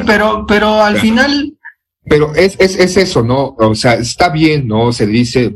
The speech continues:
Speaker 2: ya, perdón por interrumpirte, poeta, de que es la primera, eh, jefa de gobierno, el primer jefe de gobierno mujer que fue invitado, ¿no? Porque fue invitado él,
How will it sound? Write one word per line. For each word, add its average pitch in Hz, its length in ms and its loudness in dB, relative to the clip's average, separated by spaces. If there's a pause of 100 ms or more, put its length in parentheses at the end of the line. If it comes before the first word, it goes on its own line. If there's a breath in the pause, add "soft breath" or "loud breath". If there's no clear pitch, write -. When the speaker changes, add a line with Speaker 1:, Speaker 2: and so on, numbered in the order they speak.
Speaker 2:
ya, 98 440 0
perdón 104 280 0
por 104 140 0
interrumpirte, 95 640 -2
poeta, 92 400 0
de 90 180 -4
que 87 220 0 (320 loud breath)
es 107 160 4
la 117 160 -2
primera, 107 640 -2
eh, 87 260 0
jefa 117 320 -2
de 104 80 -2
gobierno, 101 760 -2
el 87 60 -8
primer 95 280 -2
jefe 110 220 -2
de 95 80 -4
gobierno 95 400 0
mujer 101 540 -2 (400 loud breath)
que 110 120 2
fue 117 160 -2
invitado, 110 720 -2
¿no? 101 200 -2
Porque - 280 -2
fue 127 140 0
invitado 110 440 -2
él, 110 420 0